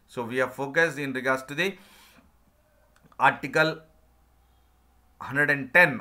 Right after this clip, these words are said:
of one also, and this is in regards to the international relations we have focused.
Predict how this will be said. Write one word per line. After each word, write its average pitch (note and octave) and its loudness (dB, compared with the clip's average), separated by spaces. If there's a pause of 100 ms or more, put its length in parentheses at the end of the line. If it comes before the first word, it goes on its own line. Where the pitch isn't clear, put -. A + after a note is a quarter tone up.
of C3 2
one C3+ 4
also, A#2 -8 (280)
and C3+ -4
this D#3+ -2
is F#3 0
in D3+ -4
regards D3 0
to D3+ -12
the D3+ -6
international C#3 -4
relations D3 -4
we D3 -6
have C#3 -2
focused. G3 -2